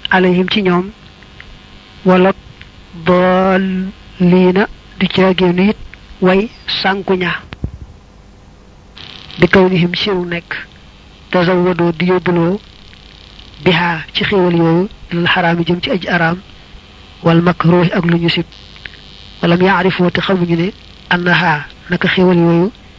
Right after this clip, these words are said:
fadlun ngëneel la minallaahi lu tukkee ci Yàlla wa rahmatun ak yërmaande bal li fi nekk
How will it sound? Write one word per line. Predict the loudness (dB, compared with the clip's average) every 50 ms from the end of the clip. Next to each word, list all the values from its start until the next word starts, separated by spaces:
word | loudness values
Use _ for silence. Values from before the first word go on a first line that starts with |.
| -20 -20 -20 -20 -20 -20 -20 -20 -10 -4
fadlun | -2 0 0 2 2 2 0 0 -2
ngëneel | -2 -2 0 0 0 0 0
la | -2 -4 -6 -10 -16 -20 -20 -20 -20 -10 -4
minallaahi | -2 0 0 2 2 2 2 4 4 4 2 2
lu | 0 0
tukkee | -2 -2 -2 0 -2 -2
ci | 0 0
Yàlla | 0 0 0 -2 -4 -6 -10 -14 -20 -8 -4
wa | 0 0 2
rahmatun | 2 0 0 0 -2 -2 -2
ak | -2 2
yërmaande | 2 2 2 2 0 0 0 -2 -4 -4 -6 -4 -2
bal | 0 2 2
li | 2
fi | 0 0
nekk | 0 -2 -2 -2 -4